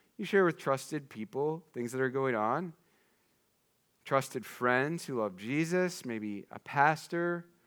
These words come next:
or you, you get some marital counseling. But if you feel stuck and alone, get s-, get some help. And if I,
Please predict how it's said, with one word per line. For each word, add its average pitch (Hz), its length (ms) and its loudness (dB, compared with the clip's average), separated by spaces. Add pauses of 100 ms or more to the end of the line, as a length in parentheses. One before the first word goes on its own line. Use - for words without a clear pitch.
(140)
or 101 240 -2 (300)
you, 120 260 -4
you 120 140 -6
get 123 220 2
some 110 260 -6
marital 113 380 2
counseling. 175 840 -2 (2000)
But 143 80 -6
if 151 100 -4
you 185 100 2
feel 196 200 4
stuck 156 360 2
and 143 100 -2
alone, 117 300 0
get 151 180 -6
s-, - 240 -14
get 185 140 -4
some 175 160 -6
help. 120 300 -6 (640)
And 113 100 -4
if 117 100 -10
I, 143 240 2